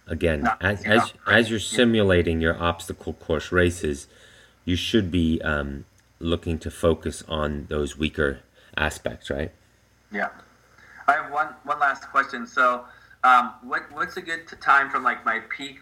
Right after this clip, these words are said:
Speaker 2: m-, mileage week to the actual day of the race for, like, a taper? Like, is that, like, the highest week should be, like, three weeks out, four weeks out, and then start to taper? Like, I'm still trying to play with the taper. This is my fourth year doing it.
Speaker 1: Yeah.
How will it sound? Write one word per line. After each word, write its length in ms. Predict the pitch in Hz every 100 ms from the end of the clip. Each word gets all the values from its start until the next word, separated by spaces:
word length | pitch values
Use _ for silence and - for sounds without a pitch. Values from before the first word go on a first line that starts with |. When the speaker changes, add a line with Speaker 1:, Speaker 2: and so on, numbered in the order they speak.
| 123
Speaker 2:
m-, 180 | 120 - 120 123
mileage 480 | 120 120 120 117 113
week 340 | 117 117 -
to 260 | - 117 110
the 160 | 107 -
actual 340 | 113 117 - 107
day 160 | 113
of 80 | 110
the 80 | 104
race 300 | 104 107 107
for, 120 | 107 101 98
like, 140 | 104
a 80 | 98
taper? 560 | - 113 113 135 131 127
Like, 200 | 110 - _ _ _ _ _
is 80 | 117
that, 180 | 120 120
like, 260 | 120 -
the 80 | 107
highest 460 | 117 120 120 117 117
week 200 | 117 113
should 220 | 120 107
be, 140 | 113
like, 280 | 107 101 - _ _ _
three 300 | - 135 143
weeks 300 | 143 135 -
out, 360 | 139 135 131 -
four 220 | 123 131
weeks 280 | 135 131 -
out, 220 | 131 123
and 80 | 120
then 160 | 117
start 300 | 113 131 127
to 80 | 139
taper? 400 | 135 135 135 135
Like, 220 | 123 107
I'm 80 | 113
still 200 | - 135
trying 200 | - 120
to 40 | 120
play 220 | - 113
with 140 | 107
the 80 | -
taper. 580 | - 107 104 101 95 92
This 80 | -
is 120 | 117
my 120 | 110
fourth 380 | 104 113 107 98
year 100 | 101
doing 300 | 95 101 95
it. 160 | 87 - _ _ -
Speaker 1:
Yeah. 300 | 92 76